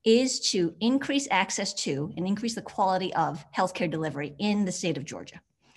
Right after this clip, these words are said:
In specific, one very concrete issue is that Georgia is one of the sickest states in the nation. And part of that stems from the fact that it is one of only twelve states in the nation that have still refused to expand Medicaid fully under the provisions of the Affordable Care Act, right?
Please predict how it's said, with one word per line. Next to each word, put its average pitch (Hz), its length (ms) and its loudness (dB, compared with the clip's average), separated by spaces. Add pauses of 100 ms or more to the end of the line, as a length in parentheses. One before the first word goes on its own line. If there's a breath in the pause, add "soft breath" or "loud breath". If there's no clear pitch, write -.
(320 soft breath)
In 202 120 0
specific, 226 580 0
one 196 220 0
very 185 160 4
concrete 196 540 0
issue 165 340 -2
is 170 140 -4
that 185 160 -4
Georgia 285 360 2
is 208 200 6
one 185 260 0
of 185 80 0
the 165 80 -2
sickest - 400 -6
states 147 240 -6
in 160 80 -2
the 156 60 -2
nation. 151 480 -6
And 170 200 -2 (120)
part 320 260 2
of 262 80 0
that 190 160 0
stems 208 360 0
from 185 100 -2
the 165 80 -2
fact 156 380 0
that 175 100 0
it 170 100 0
is 180 140 -2
one 233 260 2
of 208 220 4
only 202 180 0
twelve 262 300 -2
states 202 260 -2
in 202 60 -4
the 185 60 0
nation 165 340 -2 (260 loud breath)
that 190 80 -4
have 214 80 0
still 302 380 2
refused 214 440 4
to 208 60 2
expand 160 400 0
Medicaid 147 380 -4
fully 180 360 2 (300 loud breath)
under 233 180 6
the 214 80 0
provisions 175 460 0
of 147 60 -6
the 147 100 -4
Affordable 143 400 -6
Care 185 240 2
Act, - 220 -8
right? 190 240 0